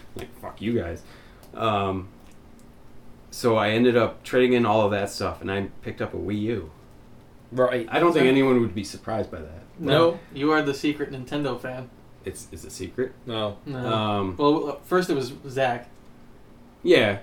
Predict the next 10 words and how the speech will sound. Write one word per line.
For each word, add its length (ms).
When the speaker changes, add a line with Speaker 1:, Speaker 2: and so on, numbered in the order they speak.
Speaker 1:
Well, 580
yeah. 320
I, 140
I 40
mean, 460
I 120
just 180
think 280
the, 360
uh, 200